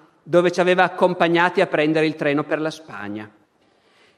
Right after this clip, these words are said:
E poi, sistemati così i due figli grandi, il professor Bloch va a Lione, che è la grande città più vicina, coi suoi contatti cerca di contattare qualcuno della Resistenza, finalmente lo presentano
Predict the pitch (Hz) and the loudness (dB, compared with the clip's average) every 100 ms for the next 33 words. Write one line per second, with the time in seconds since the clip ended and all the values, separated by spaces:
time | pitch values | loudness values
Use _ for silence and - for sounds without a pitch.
0 | _ _ 202 208 262 311 311 226 - 220 | _ _ 2 4 4 4 2 -4 -2 2
1 | 226 214 208 214 196 240 202 185 196 190 | 2 0 0 0 2 2 2 2 0 0
2 | 175 165 151 165 185 202 311 208 185 190 | 0 2 4 4 2 0 -2 -4 -6 0
3 | 247 240 247 320 285 202 190 185 190 185 | 0 2 2 2 2 4 4 4 4 4
4 | 190 214 294 294 196 180 165 175 180 170 | 4 4 -2 -2 0 0 2 0 -2 -6
5 | 165 165 165 139 127 147 156 196 302 - | -4 -4 -4 -6 -8 -8 -6 -6 -6 -12
6 | _ _ _ _ _ 254 247 254 240 240 | _ _ _ _ _ 2 4 4 4 4
7 | 220 247 214 - 202 214 202 196 185 190 | 2 2 2 0 2 2 2 0 0 0
8 | 185 175 185 180 185 165 185 170 156 151 | 2 2 2 2 0 2 2 4 2 -2
9 | 139 - 143 143 - 302 202 208 180 143 | -4 -8 -6 -6 -4 -4 -2 -2 -2 -2
10 | 151 302 302 - 208 196 190 170 160 131 | 0 -2 -2 -2 2 2 2 0 -2 -6
11 | 139 190 262 | 0 0 0